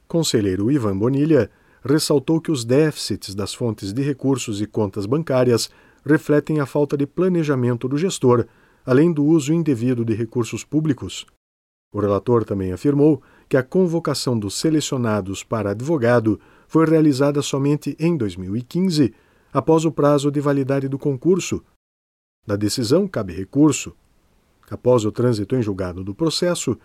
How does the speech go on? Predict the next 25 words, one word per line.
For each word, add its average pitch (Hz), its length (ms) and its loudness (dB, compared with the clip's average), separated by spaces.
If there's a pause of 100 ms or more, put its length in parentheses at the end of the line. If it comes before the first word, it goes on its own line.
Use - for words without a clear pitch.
(260)
o 147 80 0
parecer 147 400 2
prévio 143 320 2
do 151 120 0
T 185 120 -4
C - 180 0
E 123 200 4 (260)
será 143 240 2
encaminhado 151 540 0
à 131 60 -2
Câmara 160 420 2
Municipal 135 540 -2
de 139 100 0
Agudos 131 380 -2
do 143 120 -4
Sul. 123 300 0 (380)
Cabe 113 220 2
aos 104 140 2
vereadores 139 760 4
o 139 60 2
julgamento 123 580 0
das 117 180 -2
contas 107 320 -2
do 104 100 -2
prefeito. 117 580 -2